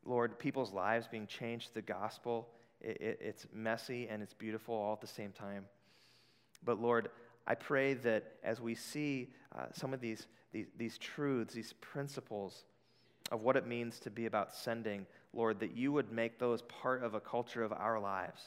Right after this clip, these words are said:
Lord, that we would view ourselves as people that, as followers of Jesus, that are joining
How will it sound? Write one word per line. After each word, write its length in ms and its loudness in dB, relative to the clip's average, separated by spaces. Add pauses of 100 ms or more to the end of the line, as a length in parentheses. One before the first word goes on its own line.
(720)
Lord, 180 2
that 60 4
we 120 4
would 140 8
view 200 4
ourselves 500 4
as 100 -4
people 440 -2 (300)
that, 440 4
as 300 -2
followers 420 8
of 100 -2
Jesus, 600 0
that 140 4
are 100 0
joining 600 -2